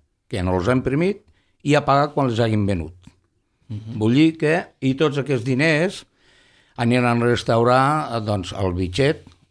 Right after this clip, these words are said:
Speaker 1: la bitxeta, una part de el Toni i la Càndia, que ja estan, i en acabat els grans. Eh, avui, aprofitant que teníem, pues, que ja d'aquí dos dies hi ha el tió, la cagada del tió, doncs,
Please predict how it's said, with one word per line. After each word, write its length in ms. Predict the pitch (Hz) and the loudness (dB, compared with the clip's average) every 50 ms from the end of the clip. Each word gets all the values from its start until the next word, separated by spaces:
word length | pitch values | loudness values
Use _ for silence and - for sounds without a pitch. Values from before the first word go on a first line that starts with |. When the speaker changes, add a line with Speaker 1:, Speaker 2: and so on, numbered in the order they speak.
| _ - | _ -8
Speaker 1:
la 80 | 95 | -6
bitxeta, 580 | 82 82 - - 123 120 - 123 120 135 139 135 - _ _ _ _ _ _ _ | -6 -6 -2 -2 -2 -2 0 -2 -4 -4 -4 -6 -10 _ _ _ _ _ _ _
una 320 | - 120 117 110 104 104 - | -2 0 2 2 2 2 2
part 300 | 120 120 110 101 98 98 | 2 2 2 2 0 0
de 460 | 107 101 101 98 98 98 95 92 92 - | 0 2 4 4 4 2 2 0 -2 -2
el 160 | 98 98 87 | -4 -4 -2
Toni 200 | - 101 98 95 | 0 0 0 2
i 20 | 90 | 2
la 140 | 95 98 98 | 0 0 0
Càndia, 460 | 113 127 139 131 135 147 170 185 - | 0 0 2 2 0 0 -2 -4 -6
que 120 | - 107 | -8 -4
ja 80 | 95 87 | -4 -4
estan, 340 | 87 90 92 139 175 262 - _ _ _ _ _ - _ _ _ - | -6 -4 -4 -4 -4 -4 -8 _ _ _ _ _ -20 _ _ _ -10
i 120 | 117 101 | -6 -6
en 80 | 92 82 | -4 -4
acabat 440 | 85 98 87 95 104 120 139 - - - _ _ _ _ _ - | -4 -2 0 0 0 0 0 -4 -8 -20 _ _ _ _ _ -8
els 140 | 87 82 | -6 -6
grans. 200 | 80 71 - - _ _ _ _ _ _ _ _ _ _ _ _ _ _ _ _ _ - | -6 -8 -10 -14 _ _ _ _ _ _ _ _ _ _ _ _ _ _ _ _ _ -4
Eh, 320 | 139 143 143 147 147 147 - | 0 2 4 4 2 2 2
avui, 380 | 143 139 175 190 180 131 87 87 87 - - - | 2 6 8 8 8 6 4 0 -4 -8 -10 -4
aprofitant 500 | 113 117 107 - 107 113 127 135 156 151 | -2 0 2 2 2 2 2 0 2 2
que 100 | 165 147 | 0 0
teníem, 440 | 151 151 165 170 165 165 165 175 165 | 2 2 4 4 4 4 2 0 0
pues, 360 | 175 135 120 107 - - - - - - - - _ - | 0 0 0 0 -2 -6 -12 -14 -20 -20 -20 -20 _ -6
que 120 | 117 113 | -2 0
ja 260 | 117 117 113 113 110 107 | 2 2 2 2 0 0
d'aquí 220 | 110 104 98 120 | -2 -2 -2 -2
dos 180 | 107 123 113 95 | 0 0 -2 0
dies 260 | 127 139 123 107 101 | 2 2 2 2 0
hi 60 | 110 | 0
ha 60 | 113 110 | -2 -2
el 100 | 101 - | -2 0
tió, 380 | - 143 160 170 214 220 170 143 | 2 4 4 4 2 0 -4 -8
la 100 | 117 - | -8 -6
cagada 280 | 110 110 110 117 120 | -4 -4 -2 -2 0
del 160 | 123 123 120 | 0 -2 -2
tió, 240 | 110 135 139 139 156 156 | 0 0 2 2 2 2
doncs, 280 | 147 127 101 85 143 | 0 -2 -2 -2 -6